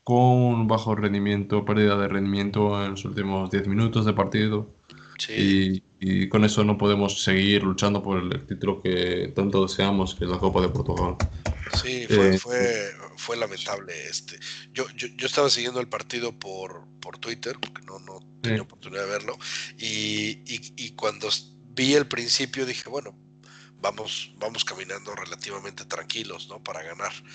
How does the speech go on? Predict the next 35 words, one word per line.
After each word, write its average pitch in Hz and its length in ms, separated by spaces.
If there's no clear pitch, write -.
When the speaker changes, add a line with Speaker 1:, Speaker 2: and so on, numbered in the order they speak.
Speaker 2:
Y, 123 100
Speaker 1:
Sí. 113 500
Speaker 2:
y, 101 340
y 98 40
vamos, 101 360
después 95 500
ves 101 200
el 104 60
resultado 98 440
final 95 360
y, 117 40
y 90 500
es 92 120
sorpresivo, 92 680
¿no? 101 220
Eh, 90 240
definitivamente 110 760
el 117 60
equipo 120 600
seguramente 101 1040
se - 180
relajó. 87 480
Eh, 92 640
claro, 127 260
el, 104 160
el, 107 200
el 107 220
rival 104 380
también 107 280
cuenta 107 400
y 95 440
el, 95 260
y 101 100
sabemos 104 440
que, 95 320